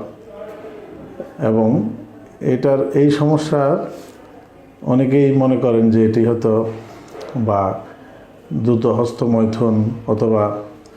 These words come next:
কোনো, আহ, অনিরাপদ যৌন আচারের ফলে এটি হয়। অনেকের মধ্যে ভুল ধারণা থাকে যে কুসংস্কার থাকে যে মানুষের স্বপ্ন দোষ হলে বা সেটা আস্তে আস্তে তার বীর্য ক্ষয় হ-,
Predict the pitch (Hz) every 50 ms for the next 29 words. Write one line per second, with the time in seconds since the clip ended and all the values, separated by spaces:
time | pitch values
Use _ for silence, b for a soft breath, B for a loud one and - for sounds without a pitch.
0 | B B B B - - 117 113 113 110 104 101 - - - - - 107 101 101
1 | 101 95 - - - - - 120 123 131 127 123 120 110 - 117 110 - 107 120
2 | 117 117 117 117 113 110 104 - - 113 107 110 107 104 - - - 117 113 110
3 | 104 117 165 185 156 - - B B B B B B B B B - 123 110 107
4 | 123 113 104 113 113 123 165 190 92 - - 120 120 113 110 120 117 113 113 110
5 | 110 110 110 104 107 107 117 117 113 113 120 120 120 117 117 113 - - 110 113
6 | 135 131 127 139 139 139 - 131 113 - - 117 113 113 - - - 113 113 -
7 | - 110 98 - 113 143 185 - - - B B B B B B B B B B
8 | B - - 123 113 104 107 107 110 110 - 123 110 110 - - 123 117 - 120
9 | 113 107 101 110 110 107 - - 110 107 101 101 98 104 101 98 95 95 95 -
10 | - - B B B B B B B B B B B B B B _ _ _ _
11 | _ - - - - 113 110 - - - - 110 - - - 117 107 - - 117
12 | 113 - 110 107 101 - - - - 135 117 123 117 113 113 120 107 110 - -
13 | 127 120 120 110 113 117 120 117